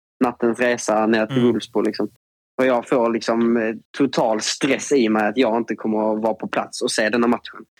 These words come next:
Speaker 2: Mm.
Speaker 1: Jag gick ner till mina föräldrar, liksom, och bara, Mamma och pappa,
Speaker 2: <laughs>
Speaker 1: om jag på något sätt löser någon slags resa till Wolfsburg imorgon bitti, är det möjligt att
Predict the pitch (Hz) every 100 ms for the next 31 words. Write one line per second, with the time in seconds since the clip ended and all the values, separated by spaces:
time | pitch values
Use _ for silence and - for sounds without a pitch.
0 | _ - 127 113 - _ - 185 175 170
1 | 156 180 151 - 160 143 - 160 131 120
2 | 117 120 143 135 139 131 123 117 117 135
3 | 131 120 113 127 120 151 147 123 123 127
4 | 127 156 151 - 208 131 - - _ -
5 | 202 151 151 139 160 147 - 147 143 147
6 | 131 120 - 131 127 143 131 123 123 120
7 | 120 - 143 127 113 - _ - 131 135
8 | 135 - 117 - 131 123 110 - 120 117
9 | 117 120 117 131 - 117 117 113 120 120
10 | 120 135 117 110 117